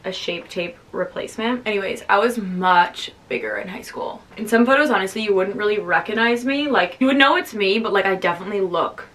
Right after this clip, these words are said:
different. I had dark hair and was forty pounds, forty-five pounds heavier. I was also, like, sixteen. So I moved to New York City. I won't lie, I would say, like, I struggled when I moved to New York with my weight. I was working as a stylist at a clothing store,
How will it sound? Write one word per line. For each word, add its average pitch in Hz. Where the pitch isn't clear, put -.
different. 185
I 185
had 180
dark 147
hair 156
and 190
was 175
forty 175
pounds, 127
forty-five 170
pounds -
heavier. 233
I 202
was 185
also, -
like, -
sixteen. -
So 254
I 214
moved 247
to 240
New 214
York 233
City. 196
I 247
won't 330
lie, 185
I 196
would 202
say, 339
like, 466
I 415
struggled 190
when 202
I 196
moved 175
to 202
New 190
York 165
with 202
my 175
weight. -
I 196
was 202
working 226
as 196
a 190
stylist 180
at 202
a 202
clothing 202
store, 269